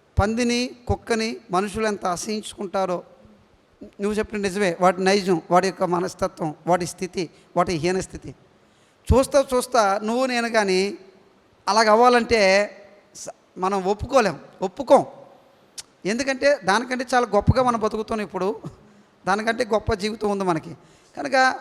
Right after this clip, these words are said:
మనం అంటే ఇప్పుడు ఒప్పుకోలేం. మరి ఒకసారి ఆలోచన చేయమ్మా, దేవుడు భగవంతుడంటే పరిశుద్ధుడు, ఆయన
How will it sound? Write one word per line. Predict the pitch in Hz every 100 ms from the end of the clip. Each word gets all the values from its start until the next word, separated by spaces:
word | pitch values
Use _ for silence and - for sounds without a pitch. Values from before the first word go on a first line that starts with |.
| -
మనం | 233 254 254 - 196
అంటే | 220 262
ఇప్పుడు | 220 220
ఒప్పుకోలేం. | 220 294 254 147 - - _ _ _ _ _ _ _ 202
మరి | 247 247 240 240
ఒకసారి | 180 233 220
ఆలోచన | 226 226
చేయమ్మా, | 220 220 208 247 - _ _ _ _ _ _
దేవుడు | 139 180 233 226
భగవంతుడంటే | 220 175 170 220 214 214 202
పరిశుద్ధుడు, | 247 196 196 - 170 151 185 - _ _ _ _ _ _ _ _ _ -
ఆయన | 160 175 175 165 160